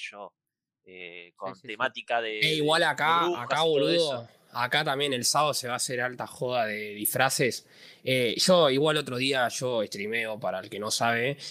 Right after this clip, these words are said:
Speaker 3: y estaba hablando en el stream sobre este tipo de cosas. Yo no me pienso disfrazar nunca más en la puta vida, boludo. Yo cuando era más chico, era tran-, eh, tan tryhard, boludo, que me invitaban a, a alguna fiesta y como un pelotudo me vestía de, no sé, de Drácula, alguna gilada de esa, y andaba con un gobir, boludo,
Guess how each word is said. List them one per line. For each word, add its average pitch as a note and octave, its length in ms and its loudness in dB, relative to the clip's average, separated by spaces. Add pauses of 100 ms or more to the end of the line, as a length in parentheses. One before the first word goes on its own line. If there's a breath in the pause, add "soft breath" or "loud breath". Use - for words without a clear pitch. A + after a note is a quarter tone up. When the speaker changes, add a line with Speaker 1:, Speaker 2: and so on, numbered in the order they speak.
(140 loud breath)
Speaker 3:
y B2 80 0
estaba D#3+ 180 6
hablando C#3+ 300 2
en A#2 80 0
el A#2 160 -4
stream D3 340 0
sobre B2 280 0
este B2+ 140 -6
tipo C3 280 -4
de A#2 40 -2
cosas. B2+ 400 2
Yo D3+ 160 0
no D#3+ 120 2
me A#2 180 0
pienso D3 360 -2
disfrazar A#2+ 420 0
nunca C3+ 280 0
más C3 100 4
en B2+ 60 2
la A2 120 -2
puta A#2+ 240 -4
vida, A#2 240 0
boludo. A2 360 -4
Yo C#3 200 -2
cuando C3+ 240 2
era A#2+ 160 0
más B2+ 160 -4
chico, C3+ 500 2 (260 loud breath)
era E3 240 4
tran-, D#3+ 300 0
eh, C3 140 -4
tan D3 320 2
tryhard, C#3 420 -2
boludo, B2+ 340 0
que A2+ 120 -4
me A2+ 80 -8
invitaban A#2+ 480 4
a, G#2+ 300 -4
a G#2 180 -2
alguna A#2+ 320 0
fiesta C#3 520 0 (220 loud breath)
y B2 100 -6
como C#3 140 8
un E3 140 4
pelotudo C3 600 4
me A#2 140 0
vestía B2+ 420 0
de, G#2+ 280 -2
no B2 100 -4
sé, - 160 0
de A2 460 -2
Drácula, A#2+ 480 2
alguna B2 260 0
gilada B2 360 0
de B2 100 4
esa, C3+ 160 0
y A2+ 60 -2
andaba A#2 280 0
con A#2+ 140 -2
un B2+ 480 -6
gobir, B2+ 360 2
boludo, C3 540 2